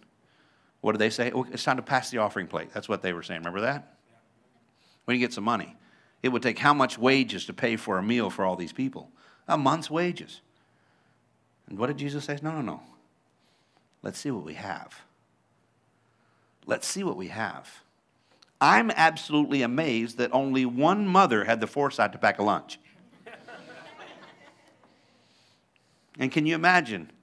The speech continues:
if that guy, that boy, was your grandfather? "Hey, did I ever tell you about the time that Jesus used my lunch?"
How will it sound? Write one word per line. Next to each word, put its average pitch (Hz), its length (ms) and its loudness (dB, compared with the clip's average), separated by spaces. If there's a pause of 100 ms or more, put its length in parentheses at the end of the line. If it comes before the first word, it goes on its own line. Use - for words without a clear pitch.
(1120)
if 127 200 -2
that 151 240 4
guy, 127 400 2 (580)
that 147 300 0
boy, 123 400 -2 (400)
was 113 180 -2
your 110 120 -2
grandfather? 95 640 -4 (2250)
"Hey, 175 140 -4
did 156 100 -6
I 147 40 -6
ever 147 120 -12
tell 160 140 -8
you 165 40 -6
about 151 180 -2
the - 60 -20
time 139 240 -8
that - 100 -12
Jesus 131 300 -8
used 135 160 -10
my 139 160 -10
lunch?" 151 380 -16